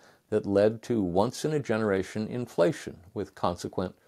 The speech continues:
low approval ratings on his handling of the economy. Like Carter before him, Biden attacked America's energy production sector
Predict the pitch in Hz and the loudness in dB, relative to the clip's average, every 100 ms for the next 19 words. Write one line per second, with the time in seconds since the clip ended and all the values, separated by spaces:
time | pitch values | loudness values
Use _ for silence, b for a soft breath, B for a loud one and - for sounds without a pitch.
0 | b b b 95 92 95 92 - 220 139 | b b b 6 6 6 4 6 6 6
1 | 95 85 87 156 - 110 117 120 117 - | 4 4 2 -4 -6 -4 -4 -2 -4 -2
2 | 101 107 110 104 104 117 - 170 104 62 | -4 -2 -4 -4 -2 -4 -2 -2 -2 -6
3 | _ _ _ _ b b b b b - | _ _ _ _ b b b b b 0
4 | 92 - 107 95 90 - - 160 165 196 | 0 2 0 2 0 0 6 8 8 4
5 | 226 _ _ _ _ - 90 98 101 - | -2 _ _ _ _ 0 0 0 -6 -2
6 | 104 107 - 98 92 101 110 90 - 107 | 0 0 0 0 0 0 -2 -6 -4 -2
7 | 117 113 117 - 127 175 - 180 - - | -2 -2 -4 2 2 2 -4 -4 -4 -6
8 | - | -8